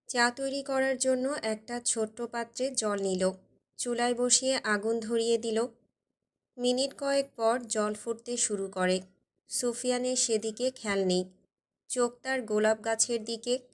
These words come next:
শীঘ্রই গোলাপ ফুটবে। কলির মাথা দেখা যাচ্ছে। গোলাপ ফুটলে ফারদিনাকে দেবে, শুধু দেবেই না, প্রেম নিবেদন করবে। "ভালোবাসি" তিনটা শব্দের তার কাছে কোনো মূল্য নেই,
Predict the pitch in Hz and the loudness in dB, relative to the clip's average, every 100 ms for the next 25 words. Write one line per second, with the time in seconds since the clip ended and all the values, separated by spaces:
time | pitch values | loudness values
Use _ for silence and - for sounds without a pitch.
0 | _ _ _ _ - - 240 220 - 269 | _ _ _ _ -2 0 2 -2 -2 -2
1 | 254 214 214 208 208 196 185 - 190 190 | -2 2 2 2 -2 -6 -6 -4 -6 -6
2 | _ _ _ _ _ _ _ _ 262 269 | _ _ _ _ _ _ _ _ 4 4
3 | 285 277 226 214 240 233 240 240 226 233 | 4 2 0 0 -2 -4 -4 -2 -2 -2
4 | 233 - 247 262 _ _ _ _ _ _ | 0 0 0 -4 _ _ _ _ _ _
5 | 214 240 233 240 - 254 247 254 262 - | 0 4 4 2 0 -6 -2 -2 -2 -2
6 | 208 202 226 226 220 233 226 220 247 - | -2 0 -2 -2 -2 -2 0 2 -2 -4
7 | _ _ _ - 254 220 262 208 214 202 | _ _ _ -4 -2 -2 -2 0 0 2
8 | 214 196 180 180 _ _ _ _ 240 233 | 2 4 2 -2 _ _ _ _ 0 2
9 | 233 240 247 226 247 240 240 226 240 262 | 2 2 0 0 -2 0 -2 0 -2 -4
10 | _ _ _ _ _ _ _ _ _ _ | _ _ _ _ _ _ _ _ _ _
11 | _ 233 220 - 233 247 269 269 - 294 | _ -12 -10 -2 2 2 4 4 4 2
12 | 294 226 226 240 240 - 214 202 233 262 | -2 0 0 -2 -2 0 -2 -2 -2 -2
13 | 262 220 214 233 233 247 240 240 247 233 | -2 -4 -2 -2 -2 -2 -4 -2 -2 0
14 | 208 208 202 190 190 | 0 2 2 0 0